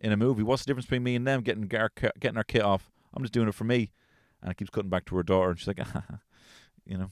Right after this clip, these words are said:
in this, in there. Um, then, uh, people are telling their kinda cringy, um, <laughs> relationship stories.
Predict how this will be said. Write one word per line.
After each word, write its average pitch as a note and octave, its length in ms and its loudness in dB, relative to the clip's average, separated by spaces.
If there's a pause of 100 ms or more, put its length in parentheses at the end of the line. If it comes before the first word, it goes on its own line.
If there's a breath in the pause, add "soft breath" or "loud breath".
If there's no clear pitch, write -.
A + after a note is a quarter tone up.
(140)
in G2 60 -12
this, E2+ 160 -12
in F2+ 220 -8
there. F#2 240 -4 (360)
Um, G#2+ 420 0 (680)
then, D3+ 580 0
uh, A#2 440 2
people A#2 200 -4
are G2+ 40 0
telling G#2+ 240 0
their G2 80 0
kinda F#2 160 -6
cringy, G2+ 480 -2 (100)
um, F2+ 600 0 (340)
<laughs> - 340 -20
relationship G2+ 720 0
stories. A2 540 4